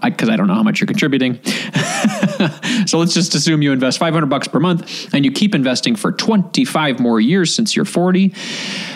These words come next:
You may have around one point five million dollars by the time you are sixty-five. This assumes a seven percent interest rate, which adjusts for inflation over the years.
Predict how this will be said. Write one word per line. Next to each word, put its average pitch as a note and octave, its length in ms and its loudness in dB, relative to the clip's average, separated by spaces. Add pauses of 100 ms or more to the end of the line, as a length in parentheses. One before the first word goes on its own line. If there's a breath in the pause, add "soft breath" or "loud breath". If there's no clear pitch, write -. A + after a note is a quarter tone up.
(160 loud breath)
You B2+ 200 4
may D3+ 320 2
have D3+ 260 2
around A#2 440 2
one G3+ 260 2
point B2 280 0
five G#2 360 0
million A#3 480 4
dollars A2+ 600 0
by G#2+ 200 0
the - 80 0
time A2+ 460 0
you A2+ 200 2
are D#2 220 0
sixty-five. - 1300 -2 (420)
This - 260 0
assumes C#3 480 0
a G#2+ 120 2
seven D#3+ 500 0
percent E3 420 0
interest D#3 420 0
rate, D3 380 0 (280 loud breath)
which B2 400 0
adjusts A#2 420 0
for A#2 280 0
inflation G#2 760 0
over A2+ 240 0
the A2 100 2
years. E2+ 480 0